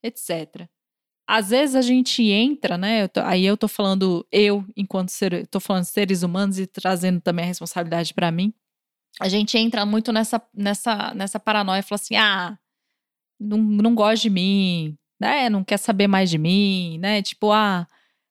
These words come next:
é egoísta". Aí a gente entra em todos aqueles julgamentos que a gente tá falando.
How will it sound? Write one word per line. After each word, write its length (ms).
é 500
egoísta". 760
Aí 80
a 40
gente 220
entra 260
em 80
todos 220
aqueles 260
julgamentos 480
que 80
a 40
gente 220
tá 120
falando. 480